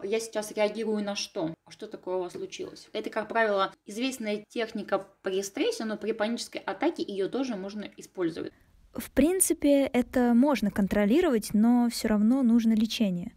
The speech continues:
Speaker 1: Важно не заниматься самолечением и не придумывать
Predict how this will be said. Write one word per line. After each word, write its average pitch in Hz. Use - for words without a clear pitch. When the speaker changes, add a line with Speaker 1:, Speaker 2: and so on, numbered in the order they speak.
Speaker 1:
Важно 220
не 240
заниматься 214
самолечением 175
и 202
не 196
придумывать 190